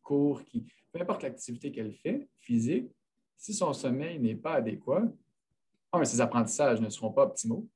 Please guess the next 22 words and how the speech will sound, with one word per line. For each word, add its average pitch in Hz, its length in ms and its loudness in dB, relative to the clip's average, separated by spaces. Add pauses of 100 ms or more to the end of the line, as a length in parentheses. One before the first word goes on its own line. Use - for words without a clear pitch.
(960)
Sa - 160 0
récupération, 127 840 2 (120)
donc 127 280 0
ses 127 140 -2
hormones 127 200 4
de 120 80 2
croissance, 127 600 0
la 120 100 0
réparation 117 420 0
de 120 40 -4
ses 120 140 -6
tissus - 240 -8
musculaires, 131 720 6
la 120 300 4
régénération 120 580 0
de 120 40 -10
ses 113 180 -4
muscles 131 260 -2
ne 175 40 -6
sera - 180 -2
pas 143 100 2
optimale. 151 500 -2